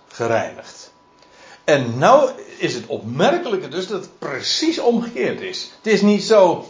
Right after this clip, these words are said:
dat Jezus nu, doordat hij, eh, die melaatse man aanraakt, doordat, dat Jezus nu onrein wordt of besmet is door die melaatsheid. Het is precies omgekeerd. Jezus raakt hem aan,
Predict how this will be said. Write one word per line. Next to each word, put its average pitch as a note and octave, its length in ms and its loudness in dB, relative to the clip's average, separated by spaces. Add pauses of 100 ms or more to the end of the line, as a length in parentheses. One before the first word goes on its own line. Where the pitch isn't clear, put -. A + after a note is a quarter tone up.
dat D#3 200 0
Jezus D#3+ 400 2
nu, D#3 360 -4
doordat C#3 420 2
hij, C#3 460 2 (320)
eh, B2 120 -6 (260)
die B2 320 -8
melaatse B2+ 560 0
man B2+ 260 2
aanraakt, A#2+ 600 0
doordat, A#2+ 380 -2
dat A#2+ 200 4
Jezus B3 380 2
nu G#3 300 0
onrein E3+ 600 4
wordt G#2+ 260 -4
of - 280 -6 (240)
besmet D3 640 -2
is B2 220 -6
door B2 180 2
die A2 80 -4
melaatsheid. C3+ 680 0 (140)
Het - 80 -8
is F3+ 180 0
precies D#3 300 -4
omgekeerd. E3+ 760 -4 (400)
Jezus D#3 460 4 (100)
raakt D3+ 420 0
hem A3+ 280 4
aan, D#3+ 480 -4